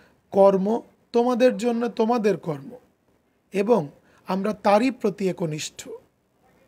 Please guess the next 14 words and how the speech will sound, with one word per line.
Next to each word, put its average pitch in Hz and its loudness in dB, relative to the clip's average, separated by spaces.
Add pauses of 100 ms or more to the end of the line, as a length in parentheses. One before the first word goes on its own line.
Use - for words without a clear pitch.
(1600)
অথবা 240 0 (340)
তোমরা 214 2
কি 240 -8
বলছো 202 0
যে, 196 -2 (420)
"নিশ্চয়ই 240 -4
ইব্রাহিম, 202 -2 (260)
ইসমাইল, 202 -4 (280)
ইসহাক, 196 -2 (380)
ইয়াকুব 185 0
ও 185 -6
তাদের 185 -4
সন্তানগণ 190 -4 (340)
ইহুদি 180 -2